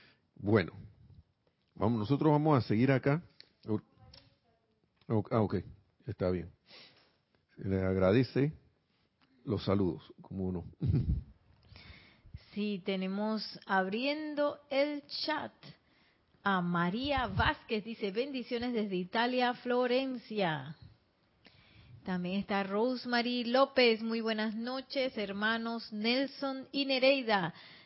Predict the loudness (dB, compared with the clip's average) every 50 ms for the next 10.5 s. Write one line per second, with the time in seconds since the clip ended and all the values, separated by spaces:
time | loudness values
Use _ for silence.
0 | _ _ 0 4 4 4 4 2 0 0 0 -2 -2 -6 -4 0 2 2 2 2
1 | 2 2 0 0 -2 -4 -6 -4 -2 0 0 0 -2 -2 -4 -4 -4 -4 0 0
2 | 2 2 2 0 0 -2 0 0 0 0 0 0 -4 -6 -4 _ 2 4 6 6
3 | 6 4 4 2 -2 -4 -4 -2 0 0 0 0 0 0 0 0 0 0 0 0
4 | -4 -6 -4 -2 0 0 0 0 -4 -4 -2 -2 -4 -4 -4 -6 -4 -4 -2 0
5 | 2 2 2 2 2 2 4 4 4 4 4 0 -2 -2 -2 -4 -8 -20 -20 -20
6 | -20 _ _ _ -2 4 6 6 6 4 4 2 4 4 6 4 4 2 0 -8
7 | _ _ _ _ _ _ _ _ _ _ _ _ _ _ -6 -4 -2 -2 0 0
8 | 2 4 4 4 4 4 2 2 4 6 6 6 6 6 2 -8 -18 _ -4 0
9 | 2 2 4 4 4 4 4 4 4 2 2 0 -2 -6 -10 -16 -20 -20 -20 _
10 | _ -20 -20 -18 -18 -12 -8 -8 -8 -8